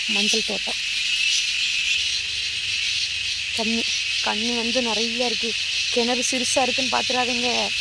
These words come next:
சரியான ஆழம். எம்மா, விழுந்திருப்பேன் பட்டக்கட்டின்னு. ஐயையோ, வாழைத்தாறு பாருங்க, சாஞ்சிருச்சு. கடவுளே, பிஞ்சு காய்,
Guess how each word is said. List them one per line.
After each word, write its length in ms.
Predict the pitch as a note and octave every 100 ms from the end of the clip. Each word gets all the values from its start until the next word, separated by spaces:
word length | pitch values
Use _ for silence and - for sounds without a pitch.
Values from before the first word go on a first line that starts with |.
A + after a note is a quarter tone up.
| -
சரியான 440 | G3 G#3 A3+ B3+
ஆழம். 420 | A#3+ A3+ B3 A#3 - - - - - - - - - - - - - - - - - - - -
எம்மா, 320 | C#4+ A#3+ C4 - - - - - - - - - - - - - -
விழுந்திருப்பேன் 560 | G#3 A#3 B3+ - A3
பட்டக்கட்டின்னு. 720 | G3+ A3 A#3 B3+ C4+ C4 A#3+ - - - - - -
ஐயையோ, 880 | A3 G3 - C4+ A3+ G#3 G#3+ A3 A#3 - - - - - - - -
வாழைத்தாறு 580 | G#3 A3 B3 A#3 A3+ B3 A#3+
பாருங்க, 320 | G#3+ A3+ A3
சாஞ்சிருச்சு. 520 | A#3 A3 A#3 A#3 - - -
கடவுளே, 460 | G3+ G#3 G3+ G#3+ - - - - -
பிஞ்சு 520 | A#3+ B3 C#4+ D4+ E4
காய், 320 | B3+ A3+ A#3